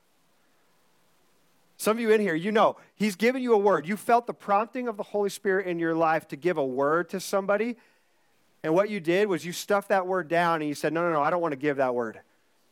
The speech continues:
Because if I give that word, if I say that thing to this person, it might hurt their feelings. It, it might offend them."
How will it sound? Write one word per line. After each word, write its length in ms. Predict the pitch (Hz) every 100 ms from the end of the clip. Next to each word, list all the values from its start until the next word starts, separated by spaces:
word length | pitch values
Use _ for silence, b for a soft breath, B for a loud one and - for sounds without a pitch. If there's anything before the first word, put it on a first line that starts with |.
| _
Because 180 | - 151
if 60 |
I 100 | 170
give 300 | 190 170 269
that 200 | 269 220
word, 220 | 214 202 160
if 80 |
I 120 | 202 220
say 360 | - 247 254
that 320 | 262 226 226
thing 300 | - 226 208 180
to 100 | 180
this 220 | 190 -
person, 460 | - 208 196 - 127 B B -
it 100 | 220
might 140 | 196
hurt 220 | 170 180
their 160 | 180 165
feelings. 400 | - 175 120 107
It, 220 | 208 226
it 160 | 233 226
might 180 | 196 175
offend 500 | 170 - 233 214 151
them." 200 | 131